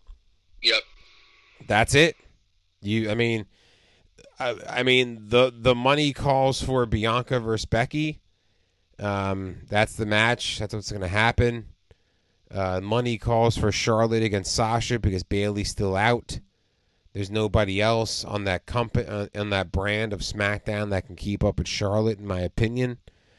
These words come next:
Speaker 2: Toni Storm could have, but she quit voluntar-, she quit on herself.
Speaker 1: And I think that's
Speaker 2: Um,
Speaker 1: why there was no Charlotte match. I believe there were,
Speaker 2: Yeah.
Speaker 1: I,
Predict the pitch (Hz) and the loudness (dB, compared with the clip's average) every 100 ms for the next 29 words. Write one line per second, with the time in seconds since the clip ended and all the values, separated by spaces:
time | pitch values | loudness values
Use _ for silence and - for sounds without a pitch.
0 | _ _ - 123 123 113 - 113 117 117 | _ _ 2 4 4 0 2 2 4 2
1 | 117 - _ - - _ - - - - | -2 -10 _ -20 -20 _ -20 -20 -20 -4
2 | 123 123 131 127 113 98 - 104 101 - | 2 4 6 4 2 -2 -2 -4 -4 -2
3 | 107 113 - 104 101 104 98 101 101 - | 2 2 0 -4 -2 -2 -2 -2 -2 -4
4 | 107 - 113 110 101 87 - 110 117 - | -8 -2 0 0 0 -4 -4 -2 -2 -4
5 | _ _ _ _ - 151 160 202 208 - | _ _ _ _ 2 4 6 4 2 2
6 | 185 - 147 151 147 139 127 - 131 - | 0 -4 -4 -4 -4 -8 -8 -6 -4 -4
7 | 123 117 139 - 147 147 147 135 139 175 | -4 -6 -6 -6 -6 -4 -4 -4 -2 -2
8 | 160 135 135 113 82 - - - _ _ | -2 -6 -2 -2 -2 -8 -20 -20 _ _
9 | 185 | 0